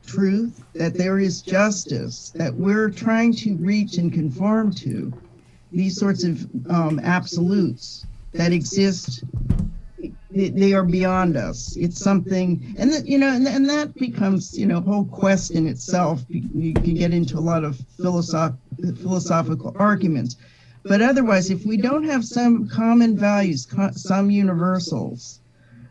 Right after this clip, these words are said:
then we're, then we're accepting that human beings will always be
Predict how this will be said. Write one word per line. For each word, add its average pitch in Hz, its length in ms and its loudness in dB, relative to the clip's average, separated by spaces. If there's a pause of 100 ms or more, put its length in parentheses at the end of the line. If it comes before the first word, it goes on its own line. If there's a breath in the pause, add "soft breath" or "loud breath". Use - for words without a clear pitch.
(140 loud breath)
then 190 240 4
we're, 196 260 2
then 190 480 0
we're 226 140 4
accepting 190 560 0
that 175 260 0 (100)
human 196 380 2
beings 185 460 2
will 170 260 -2
always 190 540 2
be 151 500 -2